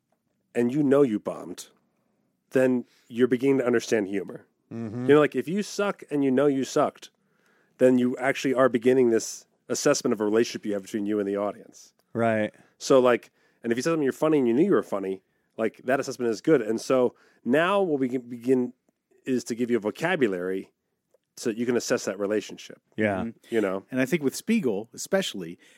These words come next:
Speaker 3: they have done a lot of work through the clown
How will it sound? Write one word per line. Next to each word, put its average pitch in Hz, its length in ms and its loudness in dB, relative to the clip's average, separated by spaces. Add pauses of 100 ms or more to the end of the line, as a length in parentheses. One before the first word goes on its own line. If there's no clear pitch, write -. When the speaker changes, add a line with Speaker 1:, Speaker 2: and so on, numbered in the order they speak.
(200)
Speaker 3:
they 151 240 2
have 151 200 -2
done 123 200 0
a 113 40 -2
lot 110 220 0
of 101 320 -6
work 104 360 -6 (200)
through 101 300 -6
the - 80 -14
clown 123 540 -2